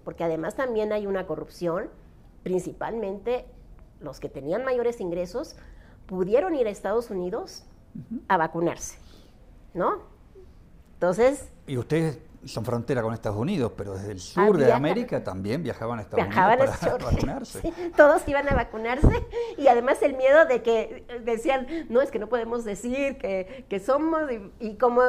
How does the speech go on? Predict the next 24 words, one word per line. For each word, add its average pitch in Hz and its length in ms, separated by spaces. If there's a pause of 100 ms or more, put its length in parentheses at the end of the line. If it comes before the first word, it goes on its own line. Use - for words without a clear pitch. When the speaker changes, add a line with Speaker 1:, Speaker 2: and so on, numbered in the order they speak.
(280)
Speaker 1:
los 247 180
latinoamericanos 269 800
tenemos 262 340
familiares 269 640 (300)
en 240 120
Estados 269 420
Unidos 277 440 (160)
y 208 180
Speaker 2:
Ujú. 339 100
Speaker 1:
somos 285 300
especialistas 233 720
en 269 100
las 262 200
redes, 269 400 (220)
<laughs> - 200
entonces 349 460 (200)
se 254 200
conseguían 254 640 (360)
las 214 200
vacunas. 175 500
Entonces, 339 520 (600)
¿pero 302 160
por 339 120
qué, 453 120